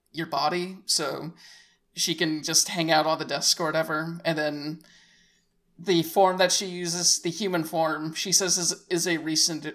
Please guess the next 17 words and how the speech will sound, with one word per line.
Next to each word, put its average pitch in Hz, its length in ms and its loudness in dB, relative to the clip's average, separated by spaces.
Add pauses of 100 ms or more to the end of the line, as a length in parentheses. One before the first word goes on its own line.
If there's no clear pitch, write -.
addition 147 480 -4
because 147 800 -4
she - 180 0
thought 147 280 0
that 151 180 -4
you 151 400 -8 (180)
seemed 151 320 0
kinda 151 220 -2
lonely, 151 580 -10
so 147 240 -2
she 156 160 -2
made 143 160 -4
herself 147 320 -2
into 151 220 -6
an 139 60 -8
anime - 260 -12
girl. - 320 -10